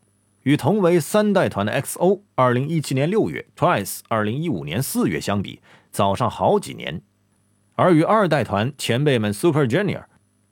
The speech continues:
two P M相比，B T S更为活跃，每日推文数是其将近三倍。Twitter 是粉丝文化最好的温床，在 Twitter，一条一百四十个字的推文就能和偶像建立联系，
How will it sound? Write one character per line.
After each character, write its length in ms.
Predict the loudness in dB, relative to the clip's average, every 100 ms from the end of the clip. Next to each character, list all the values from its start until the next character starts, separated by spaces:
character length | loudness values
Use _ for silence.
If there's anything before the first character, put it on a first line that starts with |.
| 0
two 120 | 2
P 200 | 4 2
M 160 | 2 0
相 240 | -2 -2
比 220 | -4 -12 _ _
，B 160 | 0 0
T 160 | 2 2
S 400 | 2 0 -6 -2
更 200 | 0 0
为 120 | -2
活 260 | -2 0
跃， 180 | 2 0 _ _ _
每 160 | 0 4
日 140 | 4
推 160 | 4 2
文 160 | 2 0
数 220 | -2 -6
是 180 | -8 -10
其 180 | -8 -2
将 280 | 0 2
近 160 | 0 -2
三 380 | -4 0 0 2
倍。 200 | -2 -6 _ _ _ _ _ _ _ _ _ _ _ _
Twitter 400 | 2 4 4 2
是 160 | 2 0
粉 260 | 0 0
丝 140 | 0 0
文 200 | 0 0
化 180 | 0
最 200 | 0 0
好 180 | -2 -4
的 80 | -6
温 200 | -6 -6
床， 300 | -2 -2 -2 -6 _ _ _ _
在 160 | 0 2
Twitter， 380 | 2 0 -2 -6 _ _ -20 _ -20 _ _ 0
一 100 | 4
条 220 | 6 4
一 120 | 2
百 220 | 0 0
四 240 | -2 -2 -2
十 100 | 0
个 120 | -2
字 160 | -2
的 80 | -4
推 180 | 0 2
文 240 | 2 0 -2
就 220 | 0 0
能 140 | 0
和 80 | -2
偶 200 | -2 -2
像 220 | -2 -4
建 160 | -2 0
立 80 | 0
联 260 | -2 -2
系， 240 | -2 -6